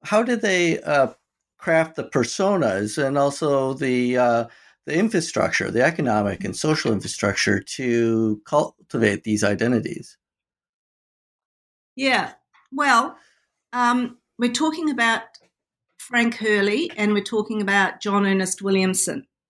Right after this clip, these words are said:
Speaker 2: And I suppose what we have to remember is that they were both, um, explorers. So John Ernest Williamson belonged to the Explorers Club, which was an elite club in New York.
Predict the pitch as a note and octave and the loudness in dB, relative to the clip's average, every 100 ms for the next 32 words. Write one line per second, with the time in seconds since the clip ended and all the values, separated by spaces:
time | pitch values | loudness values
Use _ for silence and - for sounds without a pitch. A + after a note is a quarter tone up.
0 | _ _ _ G#3+ G#3 G#3+ G#3+ G3+ - _ | _ _ _ -4 0 2 0 -2 -10 _
1 | _ _ _ _ _ A#3 - B3+ C4 C4 | _ _ _ _ _ -6 -4 0 0 2
2 | B3 G#3 G#3 A3 A3 G#3+ G3+ G3+ G3+ F#3+ | -2 0 0 0 -2 -2 0 0 0 2
3 | F3+ E3 - _ _ F#3+ G3 F#3+ - G3+ | 0 -2 -8 _ _ 2 4 4 0 0
4 | F#3 - - - - G#3+ G#3 G3+ G3 F#3 | 0 0 -2 -4 -4 -6 -2 0 0 0
5 | F3 E3 - - _ _ _ _ _ - | -2 -2 -6 -20 _ _ _ _ _ -4
6 | G#3 F#3+ F#3 G3+ - - G3+ F#3 E3+ - | 0 0 -2 -2 -2 0 0 2 0 0
7 | - - - - - A#3+ G3+ C4 C#4 B3+ | 0 0 0 -2 -4 -2 0 0 0 0
8 | A#3 A3+ - G#3+ G#3 G3+ - F#3+ G3 G3 | 0 -4 -4 0 0 2 0 0 0 0
9 | A3 A3+ A3+ G3 - - - F#3+ F#3+ F#3+ | 2 0 0 0 0 -2 -4 0 2 2
10 | F#3+ - E3 D#3+ - F#3 F#3 F#3 F3 F3+ | -2 -2 -2 -2 -4 0 0 2 0 2
11 | G3 - - F#3+ D#3+ D#3+ D3+ D#3+ D#3 D#3 | 2 2 -4 0 0 0 -4 -4 0 0
12 | D#3 E3+ | 0 -4